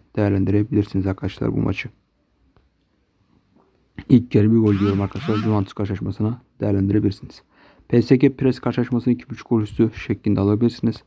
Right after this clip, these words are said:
Burada da sürpriz arkadaşlar. Yani yüksekten. Hep yüksekten gidiyoruz. Deplasman sıfır buçuk üstü değerlendirebilirsiniz arkadaşlar. İki buçuk gol üstüne de gider diye düşünüyorum.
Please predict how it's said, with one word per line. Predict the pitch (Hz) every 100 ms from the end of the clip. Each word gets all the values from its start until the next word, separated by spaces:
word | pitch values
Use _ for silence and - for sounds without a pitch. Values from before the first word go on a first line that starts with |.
| _ _ _ _ -
Burada | 123 117
da | 117
sürpriz | 113 - 110 117 107
arkadaşlar. | 104 98 - 110
Yani | 110 104 101 101 - _ -
yüksekten. | 117 - 101 - 110 127 _ _ _ -
Hep | 170 -
yüksekten | 107 - 120
gidiyoruz. | 110 101 101 110
Deplasman | 107 107 - 113
sıfır | - 110
buçuk | 101 104
üstü | 92 -
değerlendirebilirsiniz | 110 104 98 98 107 - - 117 104 - 98
arkadaşlar. | 98 98 -
İki | 113 -
buçuk | 101 -
gol | 104
üstüne | 98 101 101
de | 117 - _ _ _ _ _
gider | - 107 107 104 -
diye | 104 107
düşünüyorum. | 95 - 104 104 98 107